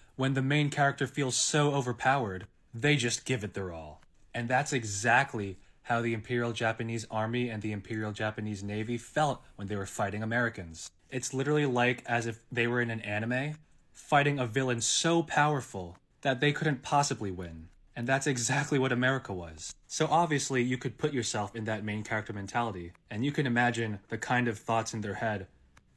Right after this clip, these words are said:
when these soldiers were banzai charging towards their death, towards a storm of bullets. Yeah, this is all pretty graphic and gruesome. What do you expect? It's about the samurai. And the Sengoku Jidai,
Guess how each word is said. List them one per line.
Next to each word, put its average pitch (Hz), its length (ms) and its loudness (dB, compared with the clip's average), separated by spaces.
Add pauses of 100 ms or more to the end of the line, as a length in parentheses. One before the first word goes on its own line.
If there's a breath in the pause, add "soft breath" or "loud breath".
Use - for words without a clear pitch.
(220)
when 110 220 -2
these 117 200 2
soldiers 120 480 0
were 101 300 -4 (320)
banzai 127 480 2
charging 123 540 2
towards 117 380 0
their 110 120 0
death, 95 560 -6 (220)
towards 123 420 2
a 107 60 0
storm 120 460 2
of 95 180 -8
bullets. - 580 -6 (400)
Yeah, 110 180 0
this 123 160 -2
is 135 120 -2
all 127 100 2
pretty 117 240 -2
graphic 107 420 -2
and 107 80 -4
gruesome. 95 520 -6 (420)
What 101 140 -4
do 110 40 -2
you 110 60 0
expect? - 460 -2
It's 107 160 -8
about 104 220 -6
the 107 60 -6
samurai. 110 580 -2 (500)
And 123 160 2
the - 20 2
Sengoku 139 640 2
Jidai, 110 600 0